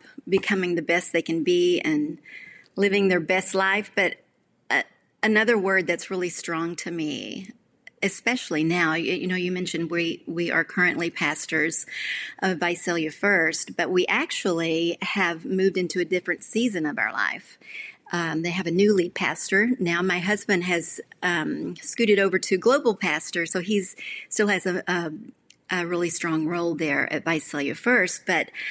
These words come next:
um, during the, the pandemic, uh, when everything was shut down, I just, it,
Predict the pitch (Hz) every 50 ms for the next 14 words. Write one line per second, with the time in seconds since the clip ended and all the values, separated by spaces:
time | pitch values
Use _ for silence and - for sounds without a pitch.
0 | - - - - - - _ - 185 180 170 165 160 156 160 160 - 220 262 311
1 | 370 370 262 226 202 - - - - _ - 185 175 156 - - - 220 202 202
2 | 190 180 170 165 170 202 247 247 - - - - - _ _ - - 185 185 170
3 | 165 165 - - - - - - - 208 - - - - - - - - - _
4 | _ _ _ _ _ - 202 196 202 190 190 - 196 202 220 220 254 247 226 190
5 | 175 - - - 170 - - - 160 160 160 165 185 202 - - 175 175 180 190
6 | - 196 190 - - - - - - - - - _ _ _ - 185 180